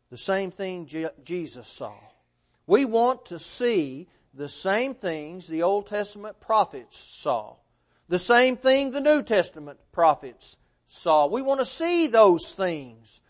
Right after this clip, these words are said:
that God has provided for us to see, but we've got to be looking for them if we're going to see the same things. Now, if we want to see the church grow, what do we have to look to?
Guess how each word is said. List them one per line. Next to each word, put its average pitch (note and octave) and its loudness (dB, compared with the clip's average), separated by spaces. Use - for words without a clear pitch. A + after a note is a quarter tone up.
that E3 0
God G#3 4
has G3 0
provided F#3+ 0
for F#3+ 0
us F#3+ 6
to E3+ -10
see, F#3 -6
but A3+ 4
we've B3 2
got C#4 8
to C#4 -6
be D4 0
looking D4 6
for G3 0
them D3+ -8
if G3 2
we're A3+ 8
going A3 6
to F#3+ 0
see G#3 4
the F3+ -4
same F3+ 0
things. D3+ -2
Now, D3+ 4
if D3 0
we A3 6
want A#3 6
to G#3 0
see B3 4
the G3 -2
church B3 8
grow, C#4+ 10
what B3 8
do B3 4
we B3 8
have A#3 8
to A3+ -2
look A3 4
to? C3+ -2